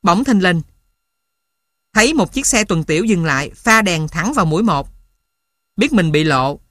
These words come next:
đội trưởng Đồng Đen lệnh cho B bốn mươi bắn vào xe tuần tiểu, không thể chờ pháo lệnh. Phải nổ súng trước giờ hiệu lệnh. Bọn lính trên xe Jeep đang lúng túng chưa kịp bắn, thì ánh lửa màu da cam phụt ra trùm xe, cháy trụi.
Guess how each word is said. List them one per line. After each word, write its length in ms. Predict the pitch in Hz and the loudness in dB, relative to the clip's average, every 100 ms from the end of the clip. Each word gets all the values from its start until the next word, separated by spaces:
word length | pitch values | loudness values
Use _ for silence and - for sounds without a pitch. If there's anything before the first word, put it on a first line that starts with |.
| _ - | _ -6
đội 180 | 165 170 | 0 0
trưởng 200 | 170 214 | 0 0
Đồng 160 | 185 156 | 0 0
Đen 340 | 185 190 170 | 0 -2 -2
lệnh 300 | 160 151 175 | 2 2 2
cho 180 | 208 196 | 0 2
B 80 | 202 | 2
bốn 140 | 208 262 | 2 0
mươi 240 | 214 190 - | 0 -2 0
bắn 200 | 196 339 | 0 2
vào 140 | 226 | -2
xe 160 | 156 220 | 0 -2
tuần 180 | 196 147 | -2 -4
tiểu, 300 | 143 147 269 _ _ _ _ - | -4 -4 -6 _ _ _ _ -2
không 180 | 214 | 0
thể 140 | 190 180 | 0 0
chờ 220 | 202 165 | 0 0
pháo 140 | 185 | 0
lệnh. 240 | 214 139 131 - _ _ _ _ _ _ - | 0 -2 -4 -10 _ _ _ _ _ _ 0
Phải 100 | 208 | 2
nổ 200 | 185 185 | 2 2
súng 240 | 240 226 | 2 0
trước 240 | - 339 - | 2 0 2
giờ 140 | 175 | 2
hiệu 180 | 180 147 | 2 0
lệnh. 220 | 143 139 - _ _ _ _ _ _ _ _ - | -2 -4 -8 _ _ _ _ _ _ _ _ -2
Bọn 200 | 156 175 | 0 2
lính 160 | 196 | 2
trên 160 | 262 208 | 2 0
xe 180 | 208 175 | 0 2
Jeep 200 | 208 277 _ _ - | 0 0 _ _ -4
đang 220 | 208 202 | 0 2
lúng 180 | 196 254 | 0 0
túng 240 | 226 254 | 0 -2
chưa 160 | - 247 | 0 -2
kịp 180 | 214 165 | -2 -4
bắn, 280 | 180 196 311 _ _ _ _ _ | -2 -2 -4 _ _ _ _ _
thì 180 | - 160 | -2 -2
ánh 200 | - 202 | 0 0
lửa 200 | 240 156 | 0 0
màu 220 | 240 165 | 0 0
da 160 | 143 175 | -2 -4
cam 320 | - 185 180 | -2 -2 -2
phụt 340 | - 208 - - | -2 -2 -2 -2
ra 200 | 208 202 | -2 0
trùm 380 | - 202 190 | 2 2 2
xe, 340 | 185 220 214 196 _ _ _ | 0 -2 -2 -4 _ _ _
cháy 200 | - 214 233 | -2 0 0
trụi. 300 | 156 131 | -2 -2